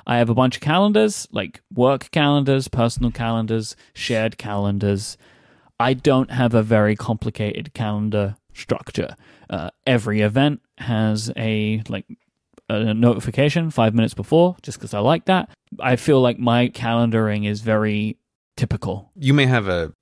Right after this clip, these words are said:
Speaker 2: simple calendar system, but I feel like you have a lot of events on that calendar.
Speaker 1: Yeah, yeah, yeah. I've, I, I have lots and lots of events, yes, but I don't feel like it's different to, like, the calendar I kept when I had a regular job.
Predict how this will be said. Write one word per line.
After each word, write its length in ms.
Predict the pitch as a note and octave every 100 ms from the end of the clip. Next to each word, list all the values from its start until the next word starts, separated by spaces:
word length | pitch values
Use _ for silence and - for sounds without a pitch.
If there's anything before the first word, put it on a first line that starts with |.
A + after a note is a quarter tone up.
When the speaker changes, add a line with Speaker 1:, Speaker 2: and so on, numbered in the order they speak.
| _
Speaker 2:
simple 400 | - C3 A#2+ G2
calendar 460 | - A2 G2 F2 E2
system, 400 | C3 - D2 C#2
but 140 | B1+
I 80 | C#2+
feel 160 | - D#2+
like 160 | D2
you 60 | A2
have 160 | F#2 D#2
a 80 |
lot 400 | C#2 - F2+ F2
of 120 | D2+ D2
events 380 | - G#2 F2
on 120 | - B1+
that 180 | -
calendar. 540 | - - - - - B2+ - _ _
Speaker 1:
Yeah, 120 | - E4+
yeah, 240 | B3 C#3+
yeah. 240 | E3 D3+ -
I've, 200 | D#3+ D#3
I, 240 | E3 D3 D3 C3+
I 280 | C3+ C3 A#2 -
have 240 | B2+ B2
lots 220 | C#3+ A#2+ C3+
and 80 |
lots 220 | B2 B2+ B2+
of 120 | A2+
events, 560 | A2 E3+ G2+ - -
yes, 380 | C3+ G2+ - - -
but 200 | A#2 -
I 80 | B3+
don't 180 | A3 D3
feel 220 | E3+ C#3
like 260 | B2+ A#2+ C3+
it's 200 | - -
different 520 | C3 - B2 A#2 -
to, 300 | - B2+ A#2
like, 180 | A2+ G#2
the 100 | C3
calendar 540 | - B2 A#2+ A#2 A#2
I 120 | A2 A2+
kept 440 | - A#2 - -
when 460 | A#2 A2 A2 A2 A#2
I 120 | - A2
had 220 | A2+ A2+
a 60 | G#2
regular 460 | G#2+ A2 A2+ G#2+
job. 300 | G#2 A#2+ G2